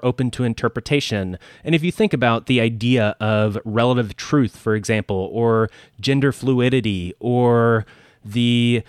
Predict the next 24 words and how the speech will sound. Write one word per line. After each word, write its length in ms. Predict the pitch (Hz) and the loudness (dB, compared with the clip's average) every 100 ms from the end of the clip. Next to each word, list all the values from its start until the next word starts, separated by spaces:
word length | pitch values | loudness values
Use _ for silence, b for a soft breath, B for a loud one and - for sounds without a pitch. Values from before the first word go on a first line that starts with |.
| b | b
uh, 140 | 110 107 | -4 -4
power 520 | - - 156 139 117 113 | -4 -2 2 2 0 0
of 220 | 113 101 | -2 0
big 180 | 123 107 | -4 -4
tech 340 | - 127 - - | -4 -2 -4 -10
versus 720 | 95 117 127 - 110 110 98 - | -2 0 0 0 0 0 -2 -6
the 180 | 101 | -4
state. 540 | 101 - 120 104 - - b b | -4 -2 -2 -2 -6 -16 b b
The 100 | 120 | -4
state 500 | - - 139 110 - | -4 -2 -2 -2 -6
is 260 | 120 117 98 | -2 -2 0
the 120 | 110 | -4
structured 520 | - 117 - 120 107 | -2 -4 -2 -4 -4
hierarchy. 520 | - 117 113 104 104 | -2 0 2 0 -4
The 160 | 90 107 | -4 -4
state 460 | - - 131 117 - | -4 -2 -2 -2 -4
is 140 | 117 | -2
the 140 | 120 | -2
visual 520 | 98 104 117 120 107 - | -2 -2 0 0 -2 -2
apparatus. 680 | 107 - 101 107 110 98 - | -6 -4 0 0 0 -2 -4
Big 320 | 101 123 110 | -4 -4 -4
tech 400 | - 165 110 - | -6 -4 -4 -8
is 140 | 113 | -8
the 160 | 98 | -6